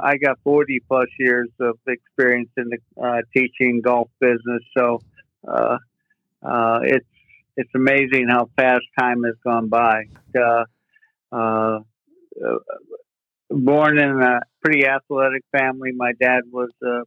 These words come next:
pro bowler, and, uh, uh, my uncle Steve was a golf professional, and, and my aunt was a very good player. So, uh, I, I knew I was gonna do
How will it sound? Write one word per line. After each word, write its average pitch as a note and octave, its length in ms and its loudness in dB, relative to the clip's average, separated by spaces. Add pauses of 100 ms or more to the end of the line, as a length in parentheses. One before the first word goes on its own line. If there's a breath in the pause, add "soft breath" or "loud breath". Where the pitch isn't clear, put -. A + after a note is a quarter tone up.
(120)
pro C3 180 0
bowler, B2 640 2
and, A#2 300 -8
uh, A#2 240 -10 (720)
uh, A#2 140 -12
my A2+ 260 -2
uncle A#2 380 -2 (100)
Steve B2+ 380 0
was A#2 240 2 (100)
a A2+ 80 2
golf A#2 380 0
professional, A2+ 800 -4
and, A2 160 -8 (240)
and A2+ 280 -6
my A2+ 200 0
aunt A#2 400 2
was A#2 200 -4
a A2 80 -6
very A2+ 260 2
good - 260 -6
player. A2 320 0 (120)
So, A#2 280 0 (520)
uh, A2+ 380 0 (180)
I, B2+ 200 0 (240)
I E3 160 2
knew D#3 320 0
I C3 100 4
was B2 260 -4
gonna B2+ 240 -4
do B2+ 140 -4